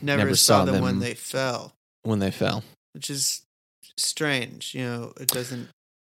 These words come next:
Speaker 2: Oh, would you look at this? I, uh, sorry, I've been distracted for the last moment.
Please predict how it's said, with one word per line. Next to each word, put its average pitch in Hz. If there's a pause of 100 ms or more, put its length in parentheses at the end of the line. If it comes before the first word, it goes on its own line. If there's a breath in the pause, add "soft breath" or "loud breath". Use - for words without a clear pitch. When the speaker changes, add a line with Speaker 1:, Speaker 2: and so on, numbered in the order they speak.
(680)
Speaker 2:
Oh, 175
would 135
you 120
look 170
at -
this? 123
I, 113
uh, 107
sorry, 131
I've 110
been 104
distracted 117
for -
the 104
last 101
moment. 107